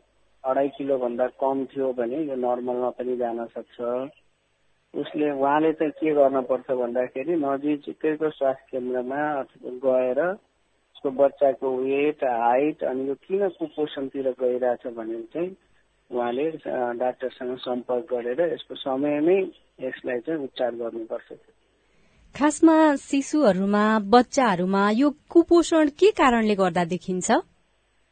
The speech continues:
Speaker 1: पहिलो कुरा त कुपोषण हुने कारण मध्ये त अब खानपिन नै नपुग्नु हो। उमेर अनुसारले तपाईँलाई समयमा, जस्तै बच्चाहरूलाई, अ, छ महिनासम्म तपाईँको एक्सक्लुसिभ ब्रेस्ट फिडिङ, होइन, स्तनपान गराउनुपर्छ।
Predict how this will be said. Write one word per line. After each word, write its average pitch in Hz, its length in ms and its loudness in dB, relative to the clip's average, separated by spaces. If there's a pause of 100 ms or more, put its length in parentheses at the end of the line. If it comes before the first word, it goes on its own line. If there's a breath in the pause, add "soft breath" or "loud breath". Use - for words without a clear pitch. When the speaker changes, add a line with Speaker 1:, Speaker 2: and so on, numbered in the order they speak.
(460)
Speaker 1:
पहिलो 214 260 6
कुरा 196 280 6
त 185 220 0
कुपोषण 170 500 0
हुने 131 240 -2
कारण 156 540 6
मध्ये 151 380 0
त 151 100 -2
अब 139 260 2
खानपिन 135 540 -2
नै 143 180 0 (720)
नपुग्नु 127 720 -4
हो। 120 60 -2
उमेर 143 400 -2
अनुसारले 135 560 0
तपाईँलाई 131 460 -2
समयमा, 139 640 -2
जस्तै 135 460 -4
बच्चाहरूलाई, 131 840 0 (680)
अ, 120 280 0 (120)
छ - 100 -2
महिनासम्म 147 760 0
तपाईँको 127 840 -4
एक्सक्लुसिभ 156 600 -2
ब्रेस्ट 135 460 -4
फिडिङ, 123 320 -4
होइन, 147 300 -4
स्तनपान 127 580 -6
गराउनुपर्छ। 123 1000 -6